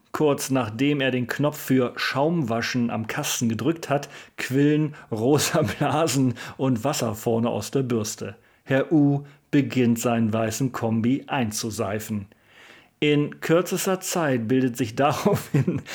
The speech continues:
ein rosa Schaumbad auf dem Fahrzeug und verwandelt seinen Mietwagen in einen Hello Kitty-Traum. Herr U sieht, wie sich der Schaum hier und da grau verfärbt.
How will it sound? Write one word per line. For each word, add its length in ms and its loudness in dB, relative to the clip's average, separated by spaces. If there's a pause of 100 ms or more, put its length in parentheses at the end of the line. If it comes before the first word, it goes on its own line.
(160)
ein 320 0
rosa 640 2
Schaumbad 800 0
auf 180 -2
dem 200 0
Fahrzeug 600 -2
und 100 -2
verwandelt 540 0
seinen 260 2
Mietwagen 880 0
in 380 0
einen 580 2 (120)
Hello 380 2
Kitty-Traum. 1000 -4 (640)
Herr 200 0
U 160 4
sieht, 400 2 (380)
wie 220 4
sich 200 2
der 180 2
Schaum 520 2
hier 300 4
und 240 2
da 260 0
grau 300 0
verfärbt. 720 -4